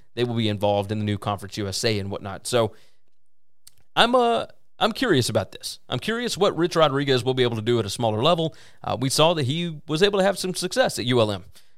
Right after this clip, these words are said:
Uh, Steven Sadler jumped in. "Rodriguez is a great hire for what Jacksonville State could expect." Absolutely. Absolutely, I agree with you. Uh, he,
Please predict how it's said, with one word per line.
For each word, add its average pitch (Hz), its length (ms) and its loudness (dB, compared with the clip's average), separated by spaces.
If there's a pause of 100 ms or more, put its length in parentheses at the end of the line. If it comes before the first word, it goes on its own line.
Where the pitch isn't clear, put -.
(100)
Uh, 104 340 -2 (140)
Steven 165 320 0
Sadler 143 260 2
jumped 131 240 -2
in. 131 140 -2
"Rodriguez 120 420 2
is 113 100 -4
a 110 40 -6
great 123 240 0
hire 123 240 4
for 120 80 -6
what 113 180 0
Jacksonville 117 460 -2
State 107 320 -4
could 110 160 -6
expect." - 420 -6 (320)
Absolutely. 208 800 -4 (400)
Absolutely, 175 580 0
I 151 80 4
agree 151 220 0
with 113 120 -2
you. 87 100 -14 (380)
Uh, 113 200 2
he, 117 260 0